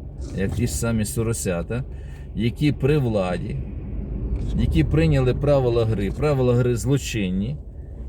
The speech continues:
і вони от зараз себе оправдовують, от волонтери, вони це. За що ви живете, шановні? Якщо людина заробляє гроші своєю якоюсь діяльністю, своєю працею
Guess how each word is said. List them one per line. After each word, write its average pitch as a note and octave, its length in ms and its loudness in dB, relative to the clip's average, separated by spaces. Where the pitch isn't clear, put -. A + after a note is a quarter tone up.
і A2 280 0
вони A2+ 580 2
от G#2 180 0
зараз G#2 360 -2
себе F#2 340 -2
оправдовують, G2+ 800 -2
от E2+ 180 -8
волонтери, F2+ 600 0
вони E2+ 360 -2
це. D#2 220 -6
За F#2 120 -8
що B2+ 180 -2
ви G#2+ 100 0
живете, F#2 360 -2
шановні? - 400 -6
Якщо - 260 -2
людина A2 440 0
заробляє G2+ 580 0
гроші F2 320 -4
своєю F2 340 -6
якоюсь E2 300 -6
діяльністю, E2+ 640 -4
своєю F2 320 -4
працею - 540 -4